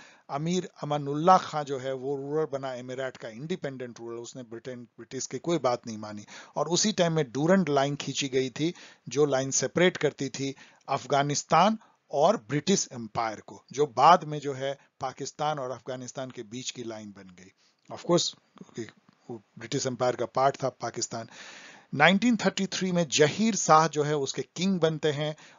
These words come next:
और अफगानिस्तान एक मोनार्की बन जाता है। जहीर शाह, अ, जो है वो बहुत लंबे समय तक, सबसे अधिक समय तक जो है वो राजा रहे। हाल हाल तक वो बेचारे आए थे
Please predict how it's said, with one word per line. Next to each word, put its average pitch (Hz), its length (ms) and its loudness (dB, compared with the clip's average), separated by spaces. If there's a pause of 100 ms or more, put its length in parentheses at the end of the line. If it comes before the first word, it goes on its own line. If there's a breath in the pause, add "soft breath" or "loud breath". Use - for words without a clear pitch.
और 135 120 -2
अफगानिस्तान 139 680 -2
एक 127 140 -8
मोनार्की 139 540 0
बन 156 180 0
जाता 143 320 2
है। 147 120 0
जहीर 135 320 -6
शाह, 135 280 -2
अ, - 680 -6
जो 127 280 -8
है 131 160 -4
वो 123 320 -4 (100)
बहुत 202 340 2
लंबे 147 300 2
समय 127 220 -4
तक, 127 160 -6
सबसे 190 360 0
अधिक 151 220 0
समय 139 240 -4
तक 127 180 -6
जो 120 140 -6
है 120 120 -4
वो 120 160 -2
राजा 127 300 0
रहे। 135 240 -2
हाल 151 320 0
हाल 139 200 -2 (120)
तक 143 100 -8 (100)
वो 131 100 -6
बेचारे 127 300 -6
आए 127 240 -2
थे 143 180 -4